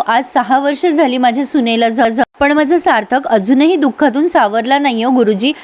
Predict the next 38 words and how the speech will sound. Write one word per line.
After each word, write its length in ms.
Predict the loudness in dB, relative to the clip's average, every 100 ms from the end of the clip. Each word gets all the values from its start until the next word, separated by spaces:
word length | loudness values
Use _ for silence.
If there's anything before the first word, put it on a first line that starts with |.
| -10 -4
काय 180 | -2 -2
करू 320 | -2 0 0
मी, 220 | 0 0
मला 180 | 0 0
कळतच 520 | 0 0 0 -2 0
नाहीये." 420 | -2 0 0 0
ते 60 | 0
गुरुजी 400 | 0 2 2 0
म्हणतात, 300 | 0 0 -2 0
"काळजी 340 | -2 -2 -2
नका 260 | -2 0 0
करू, 300 | 2 2 2
होईल 380 | 2 0 0
तुमचा 300 | 0 0 0
मुलगा 300 | 0 0 0
व्यवस्थित, 500 | 0 0 -2 -2 -4 -2
काळानुसार 640 | 0 0 -2 -4 -2 0 0
वेळ 220 | 0 0
बदलते 540 | 0 -2 -2 0 -2 -2 -10 -4
आणि 200 | -2 0
सगळ्या 240 | 2 2
परिस्थिती 500 | 2 0 -2 -2 0
पण 200 | -2 0
बदलतातच 640 | 0 0 0 0 0 -4 -2
ना." 140 | -2 -2 -14 -8
आता 200 | -6 -2
त्या 180 | 0 0
म्हणतात 320 | 0 -2 -2 -2
की, 60 | 0
"अहो 160 | 0 0
गुरुजी, 400 | -2 -4 -2 -2
मी 120 | 0
माझ्या 280 | 0 0 0
मुलाला 300 | 0 0 0
खूप 360 | 0 0 0
समजवायचा 440 | 0 -2 -2 -2 0
प्रयत्न 360 | -2 -2 -2
केला, 260 | -2 0